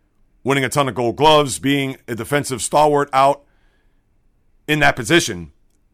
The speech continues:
But we all know that wherever he goes, it's gonna be about his offense and what he's able to do to not only carry a team, but also extend that lineup, be that threat,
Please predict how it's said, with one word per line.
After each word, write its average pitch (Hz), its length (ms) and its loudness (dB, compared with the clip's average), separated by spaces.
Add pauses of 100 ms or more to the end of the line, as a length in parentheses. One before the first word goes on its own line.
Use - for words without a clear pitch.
(120)
But 147 160 4
we 165 120 8
all 165 180 6
know 156 240 4
that 139 160 2
wherever 135 220 0
he 120 120 -4
goes, 127 380 2
it's 117 140 -6
gonna 127 160 -4
be 120 160 -4
about 117 400 0
his 107 280 -4
offense 127 500 0
and 113 120 -6
what 117 120 -4
he's 117 180 -6
able 113 180 -4
to 98 80 -14
do 110 460 -4 (840)
to 117 560 -2
not 139 220 2
only 135 200 0
carry 156 380 2
a 117 40 -4
team, 117 420 -6
but 120 180 -6
also 131 640 -2
extend 151 420 -2
that 143 140 0
lineup, 127 420 -6 (400)
be 147 200 0
that 135 240 0
threat, 123 320 -4